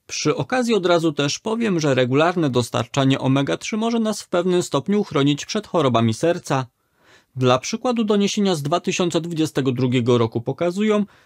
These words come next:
że osoby spożywające omega trzy cechują się mniejszym o dziesięć procent ryzykiem pojawienia się zawału mięśnia sercowego. Jeśli chodzi o zasadność przyjmowania omega trzy, to jedną z grup docelowych stanowią również kobiety zmagające się z P C O S,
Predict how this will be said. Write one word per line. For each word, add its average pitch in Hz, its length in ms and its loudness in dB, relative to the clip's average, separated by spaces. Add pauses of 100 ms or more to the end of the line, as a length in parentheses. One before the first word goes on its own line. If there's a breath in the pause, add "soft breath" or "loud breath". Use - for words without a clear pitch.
(120)
że 143 180 0
osoby 156 360 0
spożywające 180 800 0
omega 127 380 2
trzy 233 220 -6
cechują 214 400 -2
się 196 160 0
mniejszym 202 540 0
o 190 120 -2
dziesięć 135 360 -2
procent 214 480 -4
ryzykiem 190 480 0
pojawienia 170 500 0
się 170 220 -2
zawału 156 340 2
mięśnia 120 360 0
sercowego. 127 720 0 (480)
Jeśli 127 380 -2
chodzi 208 340 0
o 160 120 2
zasadność 143 680 -2
przyjmowania 127 680 2
omega 117 380 2
trzy, - 200 -6
to 196 140 -6
jedną 208 280 -4
z 180 80 -6
grup 175 220 -4
docelowych 156 540 0
stanowią 180 500 -2
również 156 320 -2
kobiety 139 380 0
zmagające 156 600 -2
się 135 160 -2
z - 80 -8
P 151 160 -2
C - 180 -2
O 120 260 -2
S, 208 240 -4